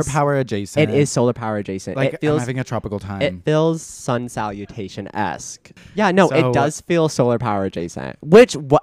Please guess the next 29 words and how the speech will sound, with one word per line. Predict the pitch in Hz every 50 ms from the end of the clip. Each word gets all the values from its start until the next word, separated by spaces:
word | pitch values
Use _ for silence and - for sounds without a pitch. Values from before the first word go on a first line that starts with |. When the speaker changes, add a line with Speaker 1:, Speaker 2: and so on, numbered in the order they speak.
| -
Speaker 1:
actually, | 175 220 370 - - 440 381 156 175
no, | 185 185 185 -
I'll | 143 156 180 175
give | 185 160 151
it | 165 -
to | - 165
my | 147 160 156
girl | - 135 131 131 127
because | 143 - - 147 143 135 127 127 117 - _
Speaker 2:
Whoa. | - 117 113 117 120 139 175 202 202 175 160 151 143
Speaker 1:
they | 160 160 196 214
hated | 202 202 202 208 208 202 185
on | 151 180 180 170 170 -
Lorde | - 117 117 113 117 127 139 147 151 143 131 120 107 98 92
Speaker 2:
It's | 175 185 175 -
Speaker 1:
for | - 139 131
Speaker 2:
true. | 123 117
Speaker 1:
that. | 120 107 196 208 214 226 240 247 240 233 190 196
Speaker 2:
It's | 175 - - -
true. | - - 135 120 110 107
It's | 175 170 -
Speaker 1:
Bitches | 226
Speaker 2:
true. | 147 95
Speaker 1:
don't | 151 147 180 185 147
get | 165 170 160 - -
the, | - 165 156 147 135 131 - - _ _ _ _ _ _ _ _ _ _ _ - 139 _ -
the | - 139
spirituality | - - - - - 131 139 135 123 - 143 123 110 110 117 123 135 123 - _ -
of | 113 113 110 110 -